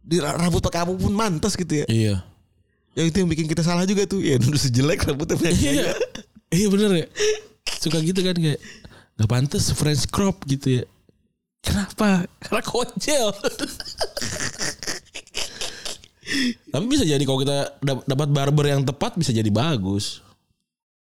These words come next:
Speaker 2: Walaupun tetap konyol, maksud gue.
Speaker 1: Iya.
Speaker 2: Iya.
Speaker 1: Tapi tuh rambut tuh bisa merubah bentuk muka atau
Speaker 2: Bener, bener.
Speaker 1: bisa jadi kelihatan lebih seger.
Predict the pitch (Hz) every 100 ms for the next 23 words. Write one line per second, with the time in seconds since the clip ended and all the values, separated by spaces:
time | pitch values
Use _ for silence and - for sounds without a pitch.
0 | - 110 104 156 160 147 165 170 170 160
1 | 151 147 160 160 147 139 131 - 143 147
2 | 139 131 113 - - _ _ _ - _
3 | 208 294 285 220 294 370 359 185 165 160
4 | 147 151 - 131 131 - 233 302 160 170
5 | 143 120 147 120 104 107 101 117 107 101
6 | - 120 127 127 123 131 127 127 123 127
7 | 127